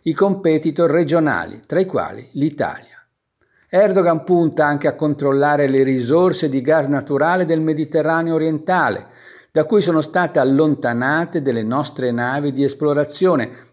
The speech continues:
e mettere sotto controllo, con la presenza di truppe a Tripoli e navi sulla costa, i flussi energetici e dei migranti dalle coste libiche verso l'Italia.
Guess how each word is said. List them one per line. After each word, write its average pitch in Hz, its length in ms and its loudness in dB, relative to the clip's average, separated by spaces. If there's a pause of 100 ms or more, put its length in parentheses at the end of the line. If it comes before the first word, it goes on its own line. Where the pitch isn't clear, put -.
e 107 120 -4
mettere 123 600 0
sotto 151 320 -2
controllo, 147 680 -2
con 107 140 -4
la 87 120 -8
presenza 107 680 -4
di 95 180 -12
truppe 147 500 0
a 120 100 0
Tripoli 139 640 -2 (280)
e 117 140 -4
navi 131 420 -2
sulla 151 320 -2
costa, 196 640 -2
i 123 100 -4
flussi 160 540 -2
energetici 147 960 -2
e 117 180 -4
dei 117 200 -4
migranti 127 800 -6 (300)
dalle 131 300 0
coste 160 380 0
libiche 180 440 -2
verso 160 300 0
l'Italia. 143 580 -4